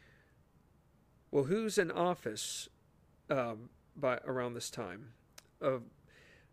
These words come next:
a fellow president, he was actually the last president who was born in Virginia, named Woodrow Wilson. Woodrow Wilson signed legislation allowing lighthouse keepers to retire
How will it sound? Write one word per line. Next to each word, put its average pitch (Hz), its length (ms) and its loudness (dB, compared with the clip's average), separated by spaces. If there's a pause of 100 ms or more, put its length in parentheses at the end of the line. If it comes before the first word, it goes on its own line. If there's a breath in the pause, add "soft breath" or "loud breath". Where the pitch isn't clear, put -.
a - 40 -8
fellow 208 280 10
president, 151 640 6
he 156 120 0
was 156 220 0
actually 160 320 2
the 139 80 0
last 160 360 2
president 165 580 4
who 135 140 2
was 131 140 2
born 147 340 6
in 123 140 -4
Virginia, 127 540 0
named 127 320 -4
Woodrow 135 480 4
Wilson. 127 720 4 (840 soft breath)
Woodrow 208 400 10
Wilson 190 520 6
signed 165 440 2
legislation 143 840 2
allowing 139 640 2
lighthouse 143 600 2
keepers 143 520 0
to 135 100 -2
retire 135 720 0